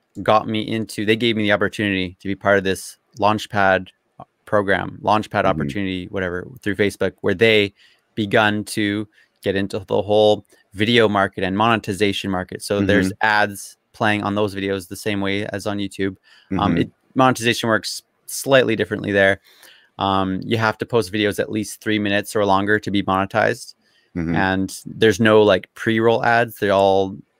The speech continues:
Speaker 1: they all come in, like, at least a minute through, then an ad will start. So it is
Speaker 2: Mm-hmm.
Speaker 1: different than the way YouTube works in that way. But, um,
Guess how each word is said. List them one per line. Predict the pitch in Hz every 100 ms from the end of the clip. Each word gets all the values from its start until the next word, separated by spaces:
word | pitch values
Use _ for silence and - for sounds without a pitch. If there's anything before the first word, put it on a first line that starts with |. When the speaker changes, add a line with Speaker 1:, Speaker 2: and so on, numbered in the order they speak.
| _ _ _ _
Speaker 1:
they | 107 101
all | 101
come | - 101
in, | 95
like, | 92 92 - 92 -
at | 95
least | 98 -
a |
minute | 95 95 101 - -
through, | 101 101 107 95
then | 95 101
an | 104
ad | 107 104
will | 110
start. | - 117 110
So | - 95 - -
it | 117 117
is | 101
Speaker 2:
Mm-hmm. | 82
Speaker 1:
different | 107 - 110 98
than | 98
the |
way | 95 95
YouTube | 95 107 101
works | 107 - 113
in |
that | 110 117
way. | 123 - - - _
But, | 107
um, | 104 98 95